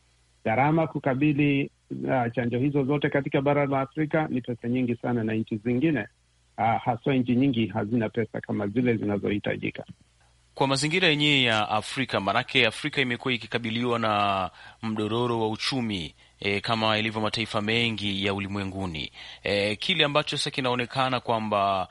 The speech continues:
Speaker 2: hizi chanjo ni za kuzilipia. A, je,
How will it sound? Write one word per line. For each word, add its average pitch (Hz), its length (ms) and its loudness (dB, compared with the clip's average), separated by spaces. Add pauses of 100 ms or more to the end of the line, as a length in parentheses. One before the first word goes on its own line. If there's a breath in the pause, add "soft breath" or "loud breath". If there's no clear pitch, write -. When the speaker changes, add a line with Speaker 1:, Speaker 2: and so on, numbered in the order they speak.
(240 loud breath)
Speaker 2:
hizi 135 280 -2
chanjo 113 800 0
ni 110 260 -2
za 101 200 -2
kuzilipia. 92 840 -6 (380 loud breath)
A, 95 280 2
je, 160 480 2